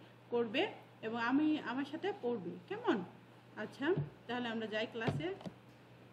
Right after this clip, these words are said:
দেখো, আমরা গত ক্লাসে তোমাদেরকে কি পড়িয়েছিলাম বলো তো? হ্যাঁ, এক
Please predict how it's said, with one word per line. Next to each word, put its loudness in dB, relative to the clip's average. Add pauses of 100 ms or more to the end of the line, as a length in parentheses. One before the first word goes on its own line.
(760)
দেখো, -2 (440)
আমরা 6
গত 0
ক্লাসে 2
তোমাদেরকে 0
কি 6
পড়িয়েছিলাম -4
বলো 0
তো? 2 (640)
হ্যাঁ, 2 (380)
এক 0